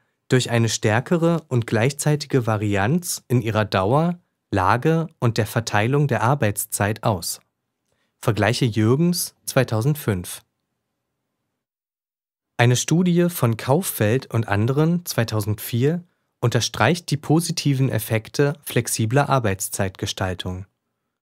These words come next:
Sie betrachtet Effekte eines flexiblen Jahresarbeitszeitmodells, bei dem die Mitarbeiter ihre Arbeitszeit, abgestimmt mit den Kollegen in der Filiale,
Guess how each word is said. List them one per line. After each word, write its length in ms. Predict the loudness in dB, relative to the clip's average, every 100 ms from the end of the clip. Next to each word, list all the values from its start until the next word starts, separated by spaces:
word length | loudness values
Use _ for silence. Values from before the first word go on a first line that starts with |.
| _ _ _ _ _ _ _ _
Sie 120 | -2 0
betrachtet 760 | 0 0 0 0 0 0 0
Effekte 640 | -4 0 -2 -2 0 0
eines 260 | 2 0 0
flexiblen 680 | 0 -2 0 0 2 4 2
Jahresarbeitszeitmodells, 1900 | 2 2 0 -2 0 2 0 -2 -4 -2 -2 -2 0 0 2 0 0 -4 -12 _ _ _ _
bei 120 | 0
dem 240 | 4 4 4
die 100 | 4
Mitarbeiter 840 | 2 4 4 4 4 2 0 0
ihre 200 | 0 2
Arbeitszeit, 920 | 2 2 0 -2 -8 0 0 0 -6 _ _ _ _
abgestimmt 720 | -2 0 0 0 2 2 0 -2
mit 140 | 0
den 140 | 0
Kollegen 460 | 0 0 0 2 0
in 100 | 2
der 100 | 0
Filiale, 720 | 0 0 0 0 -2 0 0